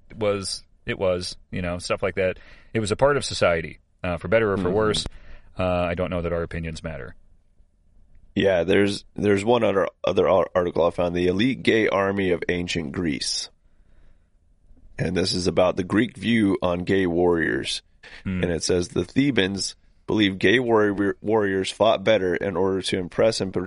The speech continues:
Speaker 2: protect their lovers. If a lover fell during a battle, his partner would fight even harder to avenge his death." Or would he cry? I mean, you know, that would be sad too, I guess.
Speaker 1: Uh,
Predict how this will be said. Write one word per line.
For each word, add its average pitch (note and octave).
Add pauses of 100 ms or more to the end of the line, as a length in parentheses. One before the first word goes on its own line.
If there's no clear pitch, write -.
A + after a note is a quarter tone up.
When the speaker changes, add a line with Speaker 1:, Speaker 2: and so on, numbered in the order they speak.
(120)
Speaker 2:
protect F#2+
their F2
lovers. - (320)
If F2+
a F#2
lover G#2
fell G#2
during G2
a F2+
battle, F2+
his F2+
partner F#2+
would E2
fight F#2
even F2
harder F#2
to E2+
avenge D#2+
his F#2
death." C#2 (140)
Or G2+
would A#2+
he A#2+
cry? - (100)
I -
mean, E2+ (840)
you -
know, G2+ (160)
that G#2
would F#2+
be F#2
sad E2+
too, G#2 (460)
I -
guess. -
Speaker 1:
Uh, -